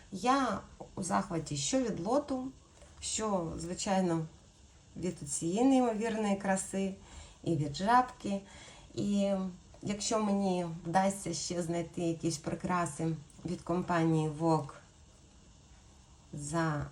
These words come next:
прийнятною ціною, я обов'язково ще поповню свою колекцію. Ну а сьогодні у мене все. Бажаю вам всього найкращого.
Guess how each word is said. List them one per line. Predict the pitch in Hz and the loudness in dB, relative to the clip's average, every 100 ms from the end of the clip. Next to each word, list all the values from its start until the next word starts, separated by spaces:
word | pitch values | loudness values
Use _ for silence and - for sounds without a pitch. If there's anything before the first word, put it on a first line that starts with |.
| - - - - - | -12 -20 -20 -20 -14
прийнятною | - 175 170 165 156 156 151 | -2 0 0 0 -2 -4 -4
ціною, | 139 160 165 220 233 160 - - - - - | -4 0 0 0 0 -2 -6 -18 -20 -16 -6
я | 170 170 | -2 -2
обов'язково | 160 170 170 165 - 214 226 208 190 - - - - - - - - - - - - - | 0 0 0 -4 -4 -4 -2 -4 -6 -12 -20 -20 -20 -20 -20 -20 -20 -20 -20 -20 -20 -8
ще | - 208 | -4 -2
поповню | 202 - 185 202 185 | -4 -2 2 2 2
свою | - 175 | -2 -4
колекцію. | 165 160 147 139 - - - - - - - | -2 -2 -2 -6 -10 -12 -14 -18 -16 -16 -6
Ну | 247 269 | 2 2
а | 262 | 4
сьогодні | - 262 262 269 220 | 2 2 2 0 0
у | 208 | 0
мене | 202 196 | 2 2
все. | 190 - 220 285 330 - - - - - - - - - - | 0 -2 0 -2 0 -2 -2 -8 -14 -14 -16 -16 -20 -18 -6
Бажаю | 202 208 | -2 0
вам | 196 | 0
всього | 190 190 180 | -2 -2 -2
найкращого. | 175 165 190 247 277 262 | -4 -4 -4 -2 -2 -2